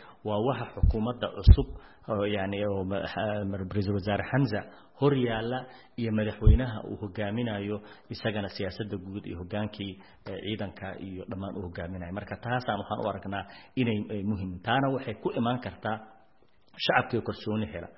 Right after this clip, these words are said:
Anaga bulshada rayid ahaan waxaan is leenahay wacyigelinta qayb waa la sameeyey, laakiin qaybo fara badan oo dib u heshiisiin ah oo, yacni, dadka waxyaalahan, laanna waxaa laga soo baxay, ee, do-, nidaam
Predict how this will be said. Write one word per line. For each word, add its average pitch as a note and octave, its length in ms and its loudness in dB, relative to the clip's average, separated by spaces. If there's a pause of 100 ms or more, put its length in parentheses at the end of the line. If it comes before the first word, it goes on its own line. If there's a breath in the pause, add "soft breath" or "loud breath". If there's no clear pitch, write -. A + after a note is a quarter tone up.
(240 soft breath)
Anaga A#2+ 340 -2
bulshada A2+ 380 -2
rayid A2+ 280 0
ahaan B2 240 2
waxaan A2+ 200 0
is - 120 -8
leenahay B2+ 400 2 (380 loud breath)
wacyigelinta A2 680 -2 (100)
qayb C#3+ 220 4
waa C3+ 180 4
la A#2+ 120 2
sameeyey, A#2 440 -2
laakiin G#2+ 340 -4
qaybo A2 360 -2
fara G#2+ 200 -4
badan G2 300 -6
oo G2 80 -8
dib F2+ 200 -8
u F#2 80 -6
heshiisiin A2 600 -4
ah G#2+ 140 -8 (380 loud breath)
oo, G2 320 -2
yacni, F#2+ 280 -6
dadka G#2 280 -4 (120)
waxyaalahan, G2+ 720 -2
laanna A2 240 -4
waxaa G#2 240 -4
laga A2 140 0
soo A2 260 -2
baxay, F#2+ 300 -4 (380 loud breath)
ee, G2+ 220 -6 (120)
do-, A2 200 -2
nidaam A2+ 400 2